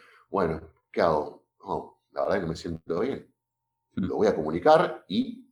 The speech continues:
Speaker 1: capaz que la respuesta es sí, ¿sabes? Mejor reprogramemos para la semana que, listo, pero lo reconocí.
Speaker 2: Excelente.
Speaker 1: Importantísimo. Cierro paréntesis con esto de las creencias, que podemos ahondar muchísimo más, pero no, no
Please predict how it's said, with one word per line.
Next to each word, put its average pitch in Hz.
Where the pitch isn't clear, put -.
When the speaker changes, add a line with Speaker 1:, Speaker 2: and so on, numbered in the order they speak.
Speaker 1:
capaz 139
que 117
la 92
respuesta 110
es 107
sí, 120
¿sabes? 147
Mejor 104
reprogramemos 120
para 101
la 82
semana 101
que, 85
listo, -
pero 78
lo 82
reconocí. 82
Speaker 2:
Excelente. -
Speaker 1:
Importantísimo. 95
Cierro 123
paréntesis 117
con -
esto 110
de 95
las 90
creencias, 117
que 90
podemos 101
ahondar 92
muchísimo 90
más, 104
pero 85
no, 87
no 85